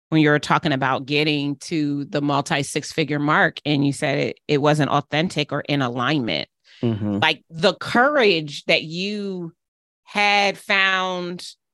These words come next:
Speaker 1: realized, like, whatever the right adjective <laughs> is to describe it,
Speaker 2: Yeah.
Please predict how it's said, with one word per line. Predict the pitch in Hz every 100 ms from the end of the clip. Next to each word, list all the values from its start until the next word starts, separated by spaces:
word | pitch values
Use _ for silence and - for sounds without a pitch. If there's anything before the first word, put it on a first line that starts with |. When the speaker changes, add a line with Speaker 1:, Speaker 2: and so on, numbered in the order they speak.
| _ -
Speaker 1:
realized, | 170 208 214 202 185 185 180 180 175
like, | 170
whatever | 185 208 214
the | 202
right | 185 190 190 180 - _ _ _ -
adjective | 202 208 214 - 208 202
<laughs> |
is | 220 220 202 175
to | 185
describe | 180 202 - 208 202
it, | 127
Speaker 2:
Yeah. | 113